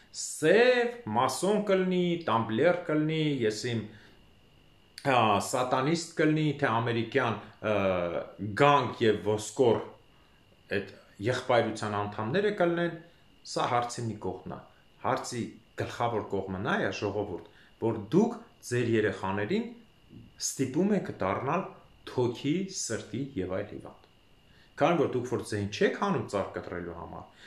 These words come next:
տանը դեմը ոչ մեկ չի իջնում, սա, սա ինչ չի։ Ստիպված հետո պիտի գնա գյուղ, բայց գյուղում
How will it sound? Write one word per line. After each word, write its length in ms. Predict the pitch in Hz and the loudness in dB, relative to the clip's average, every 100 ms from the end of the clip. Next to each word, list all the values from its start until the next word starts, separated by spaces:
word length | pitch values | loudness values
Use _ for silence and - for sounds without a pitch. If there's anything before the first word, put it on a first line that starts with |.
| - - | -14 -4
տանը 320 | 127 135 123 - | 0 2 0 0
դեմը 280 | 107 104 101 | -2 -2 -2
ոչ 160 | 107 - | -4 -4
մեկ 180 | 101 - | -8 -8
չի 160 | - | -10
իջնում, 300 | 90 - - 87 | -10 -10 -14 -12
սա, 240 | - 170 - - - _ _ _ _ _ _ _ - - | -6 -4 -6 -8 -14 _ _ _ _ _ _ _ -20 -18
սա 240 | - 117 127 | -10 -6 -4
ինչ 200 | 117 - | -4 -8
չի։ 160 | 104 - - _ _ _ _ _ _ _ - - - | -12 -16 -20 _ _ _ _ _ _ _ -20 -20 -14
Ստիպված 560 | - 165 160 214 214 | -2 0 4 4 4
հետո 200 | 175 175 | 4 2
պիտի 220 | - 156 131 | 0 -2 0
գնա 200 | 147 143 - | 2 2 2
գյուղ, 220 | 175 190 | 0 2
բայց 260 | 135 127 - | 2 0 0
գյուղում 340 | 135 180 | 0 2